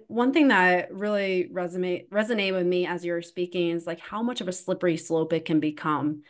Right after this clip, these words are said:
when, you know, it's just one drink and then it becomes another. And it's like, we don't realize how much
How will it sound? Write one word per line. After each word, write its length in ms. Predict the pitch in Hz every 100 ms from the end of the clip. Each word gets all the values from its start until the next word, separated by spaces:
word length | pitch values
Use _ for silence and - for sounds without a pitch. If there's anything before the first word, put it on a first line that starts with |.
| _ _
when, 300 | - 185 175
you 140 | 180 190
know, 200 | 180 175
it's 100 | 175
just 180 | 175
one 220 | 180 180 185
drink 400 | 185 170 165 165
and 160 | 175
then 140 | 175 170
it 120 | 170
becomes 360 | 180 180 175
another. 280 | 175 175 180
And 140 | 170 170
it's 100 | 180
like, 140 | 175
we 120 | 180
don't 240 | 170 180 -
realize 380 | 165 175 170 175
how 100 | 175
much 260 | 165 160